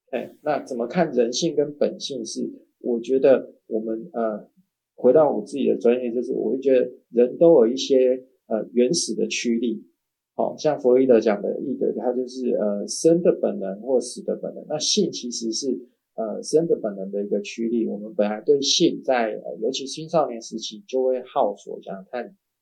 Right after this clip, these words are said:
探索。那如果又涉及一些权控的或者是早期家庭的经验，其实是非常复杂的。这也是为什么，呃，我们，呃，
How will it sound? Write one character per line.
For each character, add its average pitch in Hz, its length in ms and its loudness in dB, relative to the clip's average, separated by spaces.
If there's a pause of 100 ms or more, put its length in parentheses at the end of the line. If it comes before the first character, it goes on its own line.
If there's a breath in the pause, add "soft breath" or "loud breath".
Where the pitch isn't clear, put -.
(180)
探 113 240 -4
索。 - 320 -10
那 147 140 -2
如 143 100 -4
果 117 240 2 (280 loud breath)
又 156 160 4
涉 151 180 2
及 123 220 -6
一 123 60 -4
些 131 320 2
权 117 300 -8
控 127 320 -4
的 107 240 2
或 127 140 -2
者 - 160 -2
是 123 160 -8
早 - 300 -2
期 - 180 -10
家 117 300 -2
庭 110 160 -8
的 104 100 -4
经 107 300 -18
验， 113 160 -12
其 - 120 -20
实 139 200 -12
是 139 180 -12
非 143 160 -2
常 117 220 -4
复 139 240 -4
杂 - 280 -6
的。 - 160 -10 (520)
这 175 100 4
也 127 60 6
是 151 160 -2
为 151 140 8
什 135 140 -6
么， 107 80 -4 (180)
呃， 101 160 -2
我 101 100 -4
们， 104 280 -12 (400)
呃， 104 280 -6